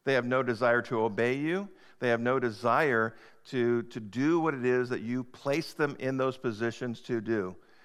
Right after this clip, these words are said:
and it is to shepherd the people. And so I pray, Lord, for our nation.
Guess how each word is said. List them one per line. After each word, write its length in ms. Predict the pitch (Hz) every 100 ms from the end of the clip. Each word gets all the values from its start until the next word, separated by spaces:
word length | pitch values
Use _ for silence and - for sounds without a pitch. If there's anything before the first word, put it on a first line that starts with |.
| _ -
and 160 | 107
it 60 | 113
is 160 | 110
to 120 | - 98
shepherd 760 | - - 127 - 135 131 131 - - _ _ _ _ _ _ _ 110
the 100 | 113
people. 460 | - 95 - 82 92 _ _ _ _ _ _ _ _ _ _ _
And 100 | -
so 200 | - 117
I 100 | 117
pray, 260 | 143 160 123
Lord, 300 | 107 104 107
for 160 | - -
our 240 | 123 151
nation. 520 | 113 87 - 82 85